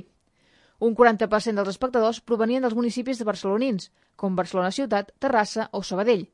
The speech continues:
i el set coma cinc per cent restant es reparteixen en públic d'altres zones de Catalunya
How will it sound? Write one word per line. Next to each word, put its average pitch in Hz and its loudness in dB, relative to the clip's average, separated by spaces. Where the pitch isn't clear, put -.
i 208 0
el 208 0
set 254 0
coma 247 0
cinc 240 -2
per 214 -4
cent 190 -4
restant 214 -2
es - -8
reparteixen 240 0
en 196 -4
públic 254 -6
d'altres 196 -2
zones 208 -4
de 196 -4
Catalunya 220 0